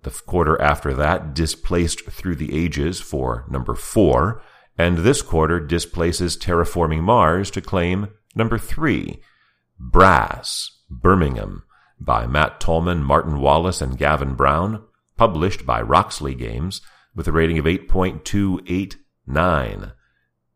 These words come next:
Nine points more than Terraforming Mars, but that's on a gain of thirty-four from last quarter.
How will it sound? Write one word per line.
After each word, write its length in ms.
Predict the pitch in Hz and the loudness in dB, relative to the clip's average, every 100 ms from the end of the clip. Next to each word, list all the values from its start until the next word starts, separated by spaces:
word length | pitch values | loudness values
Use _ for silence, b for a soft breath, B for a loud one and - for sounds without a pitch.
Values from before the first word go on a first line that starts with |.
| - | -6
Nine 540 | 65 82 92 101 95 | 2 4 6 4 2
points 640 | - 104 78 58 55 - 69 | 4 4 4 0 -6 -10 -6
more 280 | 69 69 | -4 -2
than 160 | 65 65 | -4 -6
Terraforming 680 | - 69 69 - 67 65 65 | -6 -4 -4 -4 -6 -4 -4
Mars, 480 | 58 60 65 76 - | -4 -2 -2 -4 -6
but 160 | 73 | -4
that's 180 | 78 78 | -4 -2
on 140 | 78 | -4
a 40 | 71 | -4
gain 680 | 67 82 127 98 71 80 80 b b _ | -2 0 0 0 -2 -4 -6 b b _
of 260 | 71 69 - - - | -4 -4 -6 -20 2
thirty-four 1000 | 135 135 135 - 127 127 55 52 50 - b b | 2 4 0 0 0 0 0 -2 -6 -12 b b
from 400 | _ 65 58 55 | _ -4 -4 -4
last 380 | 55 57 - - | -6 -6 -8 -10
quarter. 460 | - 58 82 117 | -8 -4 -4 -4